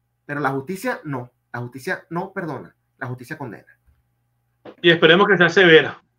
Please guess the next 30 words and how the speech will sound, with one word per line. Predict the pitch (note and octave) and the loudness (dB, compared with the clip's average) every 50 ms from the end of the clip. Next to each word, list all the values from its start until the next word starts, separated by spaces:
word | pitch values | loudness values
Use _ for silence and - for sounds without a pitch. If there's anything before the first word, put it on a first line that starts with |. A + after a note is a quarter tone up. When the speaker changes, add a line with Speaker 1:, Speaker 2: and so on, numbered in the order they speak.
| _ _ _ - | _ _ _ -6
Speaker 2:
en | C3+ C#3 | -2 0
Speaker 1:
Y | D3 | 0
Speaker 2:
esta | D3+ D3 F#3 | 2 2 2
Speaker 1:
esperemos | F3+ D3+ - - | 2 2 2 2
que | D3 D3 | 0 -2
Speaker 2:
oportunidad | F#3 E3 | -2 -4
Speaker 1:
sea | - - D#3 | -4 -4 -4
severa. | C#3 B2+ A2 G#2+ G2 B2 D#3+ - F#3 F3 - D#3+ D#3 D#3 | -2 -4 -4 -6 -10 -14 -18 -20 -20 -20 -20 -20 -12 -10
Speaker 2:
en | E3+ E3 | -8 -6
territorio | E3+ D#3+ C#3 A2+ C#3 C3+ D3 | -4 -4 -4 -2 -2 -2 -2
norteamericano. | D#3 D#3 D#3 C#3 C3+ A#2 G#2 F#2 - G2 G#2 G#2+ G#2+ | -2 -2 -4 -4 -4 -6 -6 -8 -8 -10 -10 -10 -6
Esperemos. | - - C3 B2 A#2+ A#2+ A#2 - - _ _ _ _ _ _ _ _ _ | -4 -2 -2 -2 -2 -4 -6 -10 -16 _ _ _ _ _ _ _ _ _
Speaker 1:
Tú | - C#3+ | -8 -2
sabes | - G#3 G#3 G#3+ G#3+ | 2 4 4 4 4
también | A3 G3+ F#3+ F#3+ F#3+ | 4 0 0 0 -2
que | G3+ G#3 | -4 -4
condena | A#3 A3 G#3 G#3+ G#3+ G#3+ | -6 -6 -4 -4 -4 -4
muchísimo, | G#3+ G#3 G#3 B3 C4 A#3 - G3 F3+ E3 | -2 -4 -4 -4 -6 -6 -6 -6 -6 -6
Corina, | E3+ F3+ G3+ G#3+ G3 D#3+ | -4 -4 -4 -4 -4 -2
la | D3 C#3+ C#3 | -2 -2 -2
desinformación. | C3+ C3+ C3 - C#3 C#3 C#3+ C3+ B2 - C3+ C#3 B2+ A#2+ A2 G#2+ - - C#3+ D3 D3+ C#3+ A#2+ G#2 G#2 G2 _ _ _ _ _ _ _ _ | -2 -2 -4 -6 -8 -8 -8 -8 -8 -4 -4 -4 -4 -4 -8 -10 -8 -6 -4 -2 -2 -4 -4 -8 -12 -20 _ _ _ _ _ _ _ _
Hay | - C#3 F3 F#3+ F3+ F3 | 0 2 2 2 2 0
que | - F3 | -2 -4
ver | F3 F3+ F3 | -4 -2 -4
que | F3 F#3 | -4 -6
cuando | E3+ D#3+ D3+ C#3 | -6 -8 -6 -6
la | C3+ B2+ | -6 -6
gente | B2+ C#3 D3 | -6 -8 -8
está | E3+ E3+ E3+ | -6 -4 -4
desinformada, | E3+ E3+ F3 F3+ D#3 - C3+ B2 C#3 D3 D#3 D#3+ E3+ E3+ | -4 -4 -6 -8 -10 -8 -10 -6 -6 -4 -4 -4 -6 -6